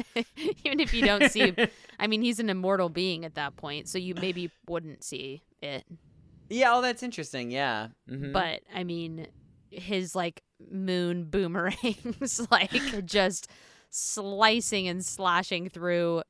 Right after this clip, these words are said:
Speaker 1: every single person there.
Speaker 2: Yeah, I don't think they made it.
Speaker 1: No, nobody.
Speaker 2: I did like that, um, that Mark,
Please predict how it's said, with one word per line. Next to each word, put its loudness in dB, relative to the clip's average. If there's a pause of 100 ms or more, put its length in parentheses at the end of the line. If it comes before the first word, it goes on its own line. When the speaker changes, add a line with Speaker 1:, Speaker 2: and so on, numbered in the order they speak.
(220)
Speaker 1:
every 2
single -4
person -12
there. -12 (400)
Speaker 2:
Yeah, 2 (280)
I -2
don't -4
think -8
they -6
made -2
it. -6 (640)
Speaker 1:
No, -8
nobody. -8
Speaker 2:
I 6
did -2
like 2
that, 2 (140)
um, -2 (800)
that -2
Mark, -4